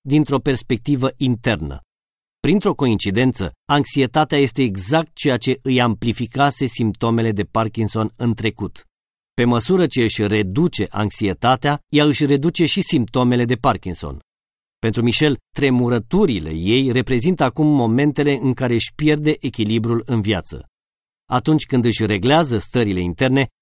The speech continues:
ea produce schimbări în realitatea ei externă. Trei luni mai târziu,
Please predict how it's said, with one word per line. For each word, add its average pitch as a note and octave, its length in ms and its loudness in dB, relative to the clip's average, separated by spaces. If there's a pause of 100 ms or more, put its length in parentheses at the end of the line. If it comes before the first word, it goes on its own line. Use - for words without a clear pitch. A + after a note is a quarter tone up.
(100)
ea C#3+ 160 2
produce D#3 400 0
schimbări C3+ 640 0
în C3 240 2
realitatea A#2 640 0
ei A2 220 4
externă. E2+ 580 -6 (1200)
Trei G#3+ 200 2
luni F3 220 4
mai A2 140 2
târziu, G#2+ 440 2